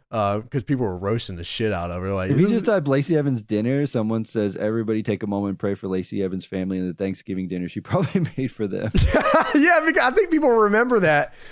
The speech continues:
Speaker 1: Um, remember that tweet. Um, oh, here's a good one from twenty eighteen. Lacey Evans serving Sunday dinner. It's just nasty ass uncooked chicken with green beans and schlop <laughs> sauce.
Speaker 2: Gross.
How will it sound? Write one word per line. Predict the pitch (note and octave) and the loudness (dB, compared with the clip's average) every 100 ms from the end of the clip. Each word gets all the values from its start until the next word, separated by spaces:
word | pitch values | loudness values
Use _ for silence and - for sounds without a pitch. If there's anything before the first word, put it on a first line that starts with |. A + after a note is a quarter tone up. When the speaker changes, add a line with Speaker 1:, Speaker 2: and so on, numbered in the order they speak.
| - | -6
Speaker 1:
Um, | - D3+ C#3+ C3+ C3+ - _ | 2 4 6 4 0 -6 _
remember | E3 F3 F#3+ F#3 | 0 4 4 4
that | D#3 | 2
tweet. | - F#3 D#3 - - _ _ - _ - | 0 2 2 0 -10 _ _ -20 _ 0
Um, | C3+ B2+ A#2+ A2+ G#2+ _ _ D3+ | 4 6 6 2 -2 _ _ 2
oh, | |
here's | D#3+ G3+ | 4 4
a | F#3+ | 4
good | D#3+ | 2
one | D3+ | 0
from | B2+ | -2
twenty | D3+ C3 | 0 0
eighteen. | A2+ C#3 G#2 | 0 -2 0
Lacey | C3 C#3+ D#3 B2+ | -2 -2 -4 -2
Evans | C3 B2 - | 0 -2 -2
serving | B2 A#2 G#2+ | -2 -2 -4
Sunday | - B2 A2+ | -4 0 0
dinner. | G#2 G#2+ G2+ F2+ | -2 -4 -6 -8
It's | F#2+ | -8
just | G#2 G2+ - _ | -8 -8 -12 _
nasty | A2 G2+ F#2+ A2+ - G#2+ | -8 -4 -2 -4 -4 -2
ass | G#2 G#2 G#2+ - - | 0 0 -2 -6 -8
uncooked | A#2 A#2 A2+ C3 A#2+ _ - | -4 -4 -4 -2 -2 _ -6
chicken | - C3 C3+ A#2+ | -2 0 0 -2
with | A2+ - | -4 -6
green | - B2 C3+ C3 | -4 0 0 0
beans | C3 C3+ C3+ A#2 | 2 2 2 0
and | A#2 | -2
schlop | - - C#3+ A#2 A2+ - | -2 -2 2 2 2 0
<laughs> | |
sauce. | - C#3+ A4 A3+ - A3+ A#3 A3 G3+ | -2 -2 0 0 2 2 2 0 0
Speaker 2:
Gross. | G3 D#3+ C#3+ C3+ B2+ A#2+ B2 - | 2 4 4 4 4 2 -2 -8